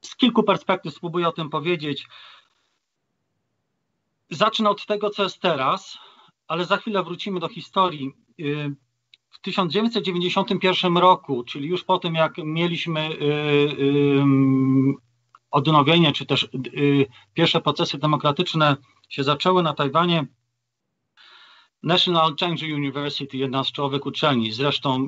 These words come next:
y, oczko w głowie, y, Chiang Kai-sheka sw-, swego czasu, e, rozpoczęło badania na temat tożsamości, jak się identyfikują Tajwańczycy. I z tej najgrubszej jakby strony patrząc,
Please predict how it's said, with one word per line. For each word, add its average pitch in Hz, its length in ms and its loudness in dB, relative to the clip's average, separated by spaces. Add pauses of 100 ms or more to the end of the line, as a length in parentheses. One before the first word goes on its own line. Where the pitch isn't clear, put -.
y, 135 160 -4
oczko 147 300 0
w 120 40 -6
głowie, 139 260 2
y, 123 1000 0
Chiang 139 140 0
Kai-sheka 127 400 -2
sw-, - 300 -6
swego 123 320 -6
czasu, 127 540 -2 (220)
e, 143 180 0 (840)
rozpoczęło 170 440 2
badania 190 300 2
na 180 140 2
temat 185 400 -2
tożsamości, 175 760 -6 (140)
jak 190 180 -2
się 185 100 -8
identyfikują 165 640 -8
Tajwańczycy. 139 680 -8 (680)
I 139 80 -10
z - 60 -10
tej 180 160 0
najgrubszej 180 640 0
jakby 143 260 0
strony 156 340 -4
patrząc, 127 480 0